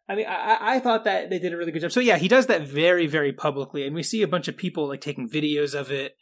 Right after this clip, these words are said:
and, you know, it, it, it, there's, there's only so many ways this can go now for New Cap.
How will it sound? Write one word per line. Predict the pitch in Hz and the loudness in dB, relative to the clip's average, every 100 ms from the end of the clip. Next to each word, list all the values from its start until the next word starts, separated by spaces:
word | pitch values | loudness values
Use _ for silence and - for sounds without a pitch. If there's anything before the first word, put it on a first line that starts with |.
| _ _ - _ - | _ _ -20 _ -8
and, | 147 147 135 - | -6 -6 -10 -10
you | 175 | -8
know, | 123 - | -8 -8
it, | 90 - | -8 -8
it, | 160 - _ | -12 -16 _
it, | - 90 _ - _ _ _ - | -20 -20 _ -20 _ _ _ -8
there's, | 220 208 170 | 2 2 4
there's | - 202 196 | 4 4 4
only | 208 190 | 2 0
so | 156 196 | 0 0
many | 180 170 | 2 0
ways | 156 156 147 | 2 2 2
this | 139 143 | -2 -6
can | - 147 | -6 -4
go | 139 143 143 | -2 -2 -2
now | 135 131 | -4 -8
for | 131 143 | -8 -10
New | 131 131 | -10 -12
Cap. | - 120 123 | -10 -8 -10